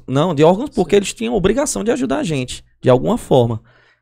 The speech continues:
Speaker 1: Por ser da cultura, por ser impedido de trabalhar, porque tem as ongs que, que, da cultura.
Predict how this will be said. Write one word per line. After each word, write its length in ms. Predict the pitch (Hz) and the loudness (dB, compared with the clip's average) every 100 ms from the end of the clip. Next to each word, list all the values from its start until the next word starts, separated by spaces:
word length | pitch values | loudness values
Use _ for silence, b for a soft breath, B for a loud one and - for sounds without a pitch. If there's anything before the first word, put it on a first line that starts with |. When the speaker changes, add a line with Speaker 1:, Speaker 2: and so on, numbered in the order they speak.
| _ | _
Speaker 1:
Por 180 | - 110 | -4 -2
ser 160 | - 120 | -2 0
da 120 | 120 | 0
cultura, 480 | - 175 - 165 151 | 0 -4 -2 0 -2
por 160 | 131 | -4
ser 140 | 113 135 | -6 -6
impedido 380 | 117 127 117 110 | -4 -2 -2 -4
de 80 | |
trabalhar, 480 | 110 117 120 156 135 | -2 0 2 2 0
porque 160 | - 131 | 0 -4
tem 160 | - | -2
as 180 | 190 151 | -2 -2
ongs 340 | 127 113 104 - | -2 -4 -8 -8
que, 200 | 117 104 | -8 -8
que, 320 | - 110 101 | -8 -8 -6
da 180 | - 113 | -2 -2
cultura. 400 | - 120 110 | 0 -2 -2